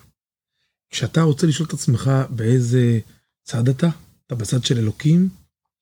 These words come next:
תראה, אתה בדממה, אתה בשלווה, אתה רגוע, אתה שלב, אז אתה בצד של הקדוש ברוך הוא. אתה אמוציונלי, אתה נלהב, אתה להוט, אתה תוקפני, אז כנראה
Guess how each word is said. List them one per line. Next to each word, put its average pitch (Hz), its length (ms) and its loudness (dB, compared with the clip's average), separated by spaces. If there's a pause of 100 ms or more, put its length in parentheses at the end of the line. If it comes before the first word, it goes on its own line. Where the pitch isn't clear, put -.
(420)
תראה, 127 240 0
אתה - 160 -10
בדממה, 107 580 -2 (140)
אתה - 80 -14
בשלווה, 98 580 -4 (760)
אתה 113 100 -4 (100)
רגוע, 113 420 0
אתה - 160 -12
שלב, 113 460 0 (760)
אז 107 100 -4
אתה 107 160 -6
בצד 104 320 -2
של 117 100 -2
הקדוש 107 320 -2
ברוך 110 300 -2
הוא. 123 80 -12 (640)
אתה 117 200 -4 (160)
אמוציונלי, 123 880 0 (440)
אתה 127 340 0
נלהב, 127 840 2
אתה 123 160 -2
להוט, 123 460 2
אתה 139 160 -6 (200)
תוקפני, 156 580 0 (420)
אז - 80 -14
כנראה 131 360 -2